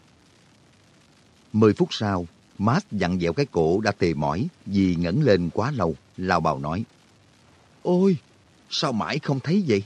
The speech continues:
Mơ Kiên nói, "Đừng gấp, độ cao hơn hai nghìn mét, có nhảy dù thì cũng phải mất thời gian chứ." Xóa Rệt nói,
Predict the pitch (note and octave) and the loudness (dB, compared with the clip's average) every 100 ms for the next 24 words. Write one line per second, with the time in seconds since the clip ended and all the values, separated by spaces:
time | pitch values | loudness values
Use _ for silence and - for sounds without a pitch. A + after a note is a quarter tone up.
0 | - _ _ _ _ _ _ _ _ _ | -6 _ _ _ _ _ _ _ _ _
1 | - G2 G2 G2 F2 E2 G2+ - _ _ | 0 2 2 2 -2 -2 -4 -8 _ _
2 | _ _ _ _ _ - G2 F2+ F2 A2+ | _ _ _ _ _ 0 0 2 0 0
3 | - _ _ _ _ - E2 F#2 G2 G2+ | -2 _ _ _ _ -2 4 4 4 2
4 | G2 F#2+ A#2 G2+ A2 A#2+ F2 D#2 A#2 - | 2 2 2 2 -2 -2 -2 -2 -4 -6
5 | _ _ - F#3 A#2 D3+ A2 G2+ G2 G2 | _ _ 2 4 4 2 4 4 4 0
6 | - C3+ A#2 C3+ A#3 - F#2 G2 D3+ D#3+ | -2 -2 0 2 0 2 0 2 0 0
7 | G3 G#3+ D3 _ _ _ _ _ _ _ | 0 0 -2 _ _ _ _ _ _ _
8 | _ - - - E2 C#2 D#2 E2+ | _ -12 -2 -2 -2 -4 -4 -4